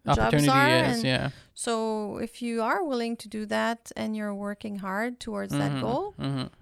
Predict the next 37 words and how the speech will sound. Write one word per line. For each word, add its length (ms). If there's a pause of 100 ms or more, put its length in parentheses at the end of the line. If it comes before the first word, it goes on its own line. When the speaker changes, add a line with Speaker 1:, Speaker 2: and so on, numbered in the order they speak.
(140)
Speaker 1:
why 300
wouldn't 360
you 100
have 180
a 100
chance? 380
Like, 160
it 120
all 160
Speaker 2:
Yeah. 80
Speaker 1:
depends 280
on 140
what 220
you're 180
willing 340 (140)
to, 240
uh, 20
Speaker 2:
And 100
you 60
don't 180
Speaker 1:
do 100
Speaker 2:
know. 120
Speaker 1:
to 60
get 180
there. 160
Speaker 2:
Yeah. 140
Speaker 1:
Like, 80 (460)
Speaker 2:
You 80
don't 160
know 120
unless 220
you 40
Speaker 1:
it 40
Speaker 2:
try 300 (480)
as 160
well, 120
too. 280